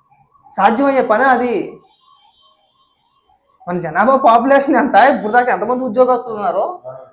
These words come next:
ఆ, అది కూడా ఉండాలి కదా నీకు. చెప్తే నమ్మేటట్టన్నా ఉండాలిరా, కనీసం కొద్ది పొంతనన్నా ఉండాలి. నోటికి ఏదో వస్తే మా వాగడివే.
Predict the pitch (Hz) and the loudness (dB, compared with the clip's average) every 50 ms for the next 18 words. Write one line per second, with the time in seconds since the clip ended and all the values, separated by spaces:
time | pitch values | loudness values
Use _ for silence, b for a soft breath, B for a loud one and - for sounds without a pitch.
0 | - 202 208 - - 202 143 - 180 208 233 233 311 302 294 254 254 285 311 330 | -12 -10 -10 -8 -8 -6 -8 -6 -6 -6 -6 -2 -2 0 0 0 0 0 0 0
1 | 359 302 254 233 214 196 180 - 277 311 302 220 - - - - _ _ _ _ | 0 -2 -4 -6 -6 -10 -10 -10 -8 -6 -6 -6 -8 -10 -14 -18 _ _ _ _
2 | _ _ _ _ _ _ _ _ _ _ - 208 208 208 330 330 311 277 262 294 | _ _ _ _ _ _ _ _ _ _ -8 -8 -6 -4 -4 -4 -2 -2 -2 -4
3 | 294 285 302 311 311 294 294 285 269 262 254 262 254 254 262 262 254 196 202 220 | -2 -4 -4 -4 -4 -4 -4 -4 -4 -2 -2 -2 -2 -2 -4 -6 -6 -8 -8 -8
4 | 233 233 240 254 - 226 202 208 202 - - - - - 233 240 240 254 254 247 | -8 -8 -10 -10 -8 -6 -6 -8 -8 -8 -10 -10 -8 -6 -8 -6 -6 -6 -6 -6
5 | 240 247 247 240 233 226 220 - - - _ _ _ _ _ _ _ _ _ _ | -6 -6 -6 -6 -6 -8 -10 -12 -20 -20 _ _ _ _ _ _ _ _ _ _
6 | _ _ _ _ _ _ _ _ _ _ _ _ _ _ _ _ _ _ _ _ | _ _ _ _ _ _ _ _ _ _ _ _ _ _ _ _ _ _ _ _
7 | _ _ - 196 208 240 247 254 254 240 254 262 254 277 269 262 240 214 208 208 | _ _ -6 -2 0 0 2 4 2 4 2 2 0 0 0 2 2 4 6 4
8 | 214 233 262 262 254 240 202 - - - - - _ | 4 6 4 2 2 2 -4 -6 -8 -12 -14 -20 _